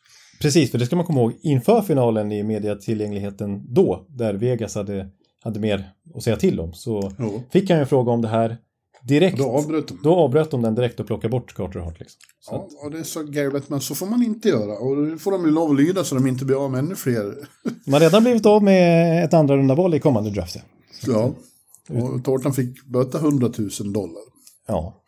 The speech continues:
Speaker 1: precis.
Speaker 2: Mm.
Speaker 1: Ja, det är
Speaker 2: Så
Speaker 1: bra,
Speaker 2: att, eh,
Speaker 1: N H L. Mm.
Speaker 2: Ja, det, det får man, eh,
Speaker 1: För en gångs skull, får vi
Speaker 2: applådera.
Speaker 1: hylla.
Speaker 2: Ja.
Speaker 1: Mm.
Speaker 2: Ja,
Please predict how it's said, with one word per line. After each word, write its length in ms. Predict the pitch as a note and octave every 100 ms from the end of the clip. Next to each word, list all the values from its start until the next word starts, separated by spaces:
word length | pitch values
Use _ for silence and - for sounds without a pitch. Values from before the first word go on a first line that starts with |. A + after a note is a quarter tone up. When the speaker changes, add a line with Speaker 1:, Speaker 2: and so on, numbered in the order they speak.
| -
Speaker 1:
precis. 320 | G#2 B2 - _ _ _ _ _ _ G#2+ G2
Speaker 2:
Mm. 220 | B2+ E3 D3 - _ _ _ _ -
Speaker 1:
Ja, 80 | -
det 20 |
är 40 | E3+
Speaker 2:
Så 60 |
Speaker 1:
bra, 120 | F#3 B2+
Speaker 2:
att, 60 |
eh, 140 | C#3 C3+
Speaker 1:
N 40 |
H 80 | C3+
L. 120 | G2+ - - _ _ _
Mm. 180 | A#2 B2 -
Speaker 2:
Ja, 380 | C#3+ G#3+ G#3
det, 140 | F#3 E3
det 120 | D#3+
får 120 | F#3
man, 300 | G3 F3 C#3+
eh, 680 | C3 C3+ B2+ C3 C3+ B2+ B2
Speaker 1:
För 60 | D3
en 120 | F3+
gångs 140 | E3+
skull, 120 | - A#2+ F2
får 100 | B2
vi 100 | -
Speaker 2:
applådera. 60 |
Speaker 1:
hylla. 240 | - D3 -
Speaker 2:
Ja. 180 | A2+ B2+ - _ A#2
Speaker 1:
Mm. 120 | A2
Speaker 2:
Ja, 340 | A2+ C#3+ -